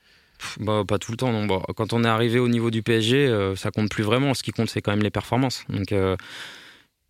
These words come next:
je n'ose pas imaginer une seule fois que le statut salarial permette à un joueur de, de jouer plus qu'un autre à Paris.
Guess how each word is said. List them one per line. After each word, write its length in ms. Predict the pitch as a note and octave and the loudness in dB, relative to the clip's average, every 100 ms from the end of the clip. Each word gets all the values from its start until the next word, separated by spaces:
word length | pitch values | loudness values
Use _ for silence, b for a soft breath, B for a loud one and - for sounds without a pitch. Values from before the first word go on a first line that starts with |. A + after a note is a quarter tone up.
| - | -2
je 200 | G#2 A#2+ | 0 2
n'ose 200 | A#2+ B2 | 2 2
pas 140 | C3+ | 2
imaginer 520 | B2 A2+ G#2 A#2 B2+ - | 4 2 2 2 2 2
une 100 | A#2+ | 0
seule 180 | A#2 | 0
fois 200 | G2+ D3 | 0 -2
que 360 | C#3 A2+ G#2 G#2 | 0 0 2 2
le 80 | G2+ | 0
statut 300 | - G#2+ - | -2 -4 -2
salarial 420 | - G2 G2 B2+ | 0 2 2 0
permette 340 | A#2 G#2 G#2 F#2+ | 0 0 0 0
à 20 | |
un 80 | F2+ | -2
joueur 240 | G2 G#2 | -2 -4
de, 400 | G2+ F2+ F2 F2 | -2 -2 -2 -4
de 140 | F2 F2+ | -4 -4
jouer 180 | F#2+ F#2 | -2 -4
plus 200 | A2 - | -4 -2
qu'un 160 | G2+ | 0
autre 180 | A#2 - | 0 -2
à 40 | |
Paris. 220 | - G#2+ | -2 -2